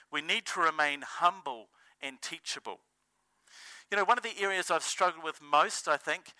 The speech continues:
over the years has been criticism. Who likes criticism?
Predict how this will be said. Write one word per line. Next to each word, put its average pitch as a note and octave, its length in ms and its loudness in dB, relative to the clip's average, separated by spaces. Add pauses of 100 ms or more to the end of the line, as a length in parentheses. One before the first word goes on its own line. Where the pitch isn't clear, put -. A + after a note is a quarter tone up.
(160)
over D#3 240 2
the D3+ 120 -12
years D#3+ 380 -6
has E3 160 -8
been D#3+ 180 -10
criticism. F#3 720 -2 (560)
Who C#4 140 -4
likes B3 280 6
criticism? - 600 -4